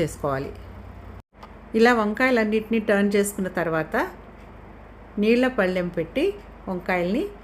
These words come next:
ఒక ఐదు నిమిషాల పాటు మగ్గనివ్వాలి. ఇలా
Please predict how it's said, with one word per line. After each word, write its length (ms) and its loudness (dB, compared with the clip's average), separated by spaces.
ఒక 80 -12
ఐదు 160 -2
నిమిషాల 420 -2
పాటు 240 -2
మగ్గనివ్వాలి. 560 -2
ఇలా 160 8